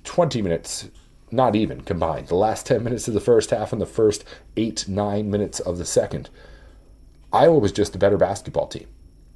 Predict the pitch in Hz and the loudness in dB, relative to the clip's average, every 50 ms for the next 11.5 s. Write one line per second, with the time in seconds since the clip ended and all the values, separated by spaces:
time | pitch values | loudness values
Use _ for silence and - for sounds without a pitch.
0 | _ - _ - - - - - - _ - - - - - _ - - - - | _ -20 _ -20 -20 -20 -20 -20 -20 _ -20 -20 -20 -20 -20 _ -20 -20 -20 -20
1 | - - 127 143 139 - 160 135 113 131 104 95 - - 110 98 - 104 98 87 | -4 0 0 0 4 4 4 4 4 4 0 0 2 2 2 2 4 2 2 2
2 | 78 69 71 69 98 98 85 78 - 82 82 90 87 85 - - - - - - | 2 0 0 0 2 2 2 2 0 -4 0 0 -2 -2 -2 -10 -20 -20 -20 -20
3 | - - - - - 101 110 107 110 92 113 139 156 151 139 139 139 139 123 107 | -18 -18 -16 -10 2 6 8 8 8 8 6 4 4 4 6 6 6 4 4 2
4 | 85 82 82 - - - 113 110 131 127 113 87 - - - 90 92 95 95 92 | -2 -2 -6 -10 0 2 4 6 6 4 4 2 -4 -6 -6 -4 -2 -2 -4 -4
5 | - - 120 123 135 131 - - - - - 127 127 131 127 127 143 151 - - | -4 -2 2 2 2 0 -2 -8 -8 -8 -6 -4 -4 -4 -4 -4 -4 -4 -6 -10
6 | - - - - - - - - _ - _ - - - - - - _ - - | -12 -14 -14 -16 -20 -20 -20 -20 _ -20 _ -20 -20 -20 -20 -20 -20 _ -20 -20
7 | - - - - - - - - - 104 131 156 170 156 135 117 110 101 - 98 | -20 -20 -20 -20 -20 -20 -20 -6 0 4 8 8 8 8 8 4 4 0 0 6
8 | 87 110 110 104 92 95 98 98 - - 90 85 87 85 - - 101 92 85 80 | 6 6 6 6 4 2 0 -2 -4 -6 -2 0 0 0 0 -4 -6 -6 -6 -6
9 | - 92 87 80 76 71 - 107 107 117 117 - - - 101 87 80 95 95 90 | -4 -4 -4 -6 -4 0 0 0 0 0 -4 -6 -6 -6 -6 -4 -2 0 2 2
10 | 87 90 85 82 73 73 - 95 95 92 90 87 - - 92 80 82 85 78 78 | 2 2 0 -2 -4 -4 -6 -4 -4 -4 -4 -6 -4 -6 -6 -4 -4 -6 -6 -6
11 | 78 80 71 - - - 78 67 - | -6 -6 -6 -6 -8 -10 -10 -10 -10